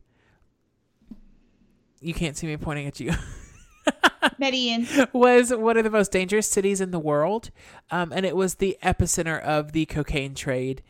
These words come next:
Speaker 1: And so, um, Griselda became, like, very familiar and friendly with, like, low-level criminals and, um, often had to resort to petty crimes to stay alive.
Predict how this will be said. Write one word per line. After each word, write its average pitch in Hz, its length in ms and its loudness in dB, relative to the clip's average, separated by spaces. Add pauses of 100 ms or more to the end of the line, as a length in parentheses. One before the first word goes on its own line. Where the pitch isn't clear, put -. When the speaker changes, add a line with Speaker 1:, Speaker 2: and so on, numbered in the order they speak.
(360)
Speaker 1:
And 165 240 -4
so, 151 640 0 (1080)
um, 135 560 0 (220)
Griselda 190 440 2
became, 175 680 -2 (340)
like, 165 260 -2
very 180 320 2
familiar 170 640 2
and 151 220 -4
friendly 170 380 -2
with, 165 380 2
like, 151 280 -2
low-level 175 520 4
criminals 247 760 0 (400)
and, 170 720 -2 (120)
um, 151 460 -4 (140)
often 196 300 4
had 202 220 0
to 185 80 2
resort 170 420 2
to 170 180 0
petty 170 400 2
crimes 156 540 -4
to 160 100 -6
stay 160 180 -2
alive. 143 640 -2